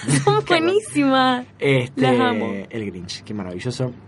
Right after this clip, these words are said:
Speaker 2: Todos tenemos una persona que es medio el Grinch. Todos conocemos a alguien que odia Navidad.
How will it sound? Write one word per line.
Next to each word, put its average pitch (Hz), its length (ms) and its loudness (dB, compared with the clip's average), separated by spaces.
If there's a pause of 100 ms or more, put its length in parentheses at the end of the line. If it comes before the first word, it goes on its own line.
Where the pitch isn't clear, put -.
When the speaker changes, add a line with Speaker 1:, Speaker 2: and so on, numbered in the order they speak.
(120)
Speaker 2:
Todos 151 200 4
tenemos 120 320 2
una 120 160 2
persona 117 340 0
que 110 60 0
es 107 60 0
medio 104 440 0
el 98 100 -2
Grinch. 104 320 -4 (240)
Todos 143 140 6
conocemos 104 340 -2
a 113 40 2
alguien 113 200 0
que 101 140 -2
odia 113 220 2
Navidad. 107 420 0